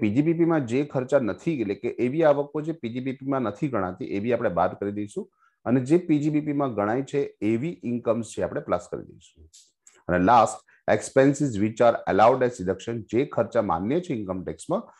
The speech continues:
તો એ ખર્ચા આપણે બાદ કરી દઈશું. તો આપણને ટેક્સેબલ બિઝનેસ ઇન્કમ અહીંયા આગળ પ્રાપ્ત થઈ જશે.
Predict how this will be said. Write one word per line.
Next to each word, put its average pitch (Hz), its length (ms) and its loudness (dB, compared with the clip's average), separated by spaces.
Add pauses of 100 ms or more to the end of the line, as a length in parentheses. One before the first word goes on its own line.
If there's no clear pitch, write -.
(220)
તો - 140 -6 (100)
એ 202 60 4 (100)
ખર્ચા 113 260 0
આપણે 87 200 -4
બાદ - 180 -6
કરી 64 220 -6
દઈશું. - 340 -20 (320)
તો - 120 2 (120)
આપણને 123 380 2
ટેક્સેબલ 147 480 0
બિઝનેસ 104 400 -2
ઇન્કમ 92 260 -2
અહીંયા 82 180 -2
આગળ - 160 -2
પ્રાપ્ત 80 300 -2
થઈ 53 160 -12
જશે. - 180 -20